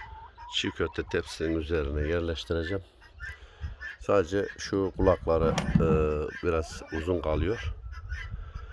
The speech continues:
Bunları da buradan keseceğim. Dolayısıyla çevirdik miydi tepsinin içerisine yem gelecek. Şu şekilde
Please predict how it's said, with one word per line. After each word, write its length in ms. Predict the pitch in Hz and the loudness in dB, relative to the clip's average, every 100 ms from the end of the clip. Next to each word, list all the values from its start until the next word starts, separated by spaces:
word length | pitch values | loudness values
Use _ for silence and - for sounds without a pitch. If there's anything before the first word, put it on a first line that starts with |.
| - - - - - | -12 -8 -6 -4 0
Bunları 360 | 123 107 87 82 | 4 6 6 6
da 100 | 92 | 4
buradan 240 | 92 - | 4 2
keseceğim. 540 | - 101 - 76 73 - - - - - - - - - - - 82 | 2 0 0 -4 -4 -6 -8 -8 -8 -10 -8 -4 -4 -4 -6 -2 0
Dolayısıyla 480 | 104 90 73 82 101 | 2 2 0 -4 -6
çevirdik 560 | - 98 87 - - | 0 2 2 2 -2
miydi 360 | 76 73 117 - - - - - - - | -2 -4 -4 -6 -6 -6 -4 -6 -8 -4
tepsinin 480 | 98 95 - 113 107 | 0 0 0 0 -2
içerisine 600 | - 101 92 - 87 80 - - - 80 | 2 2 2 0 -2 -2 -4 -14 -12 -2
yem 240 | 85 78 - - - - - | 0 0 -2 -10 -20 -20 -6
gelecek. 520 | 73 64 - - - - - - - - - - - | -4 -2 -4 -6 -10 -10 -8 -8 -8 -12 -6 -6 -6
Şu 180 | - - | -6 -2
şekilde 500 | 113 78 80 - | 0 0 -2 -2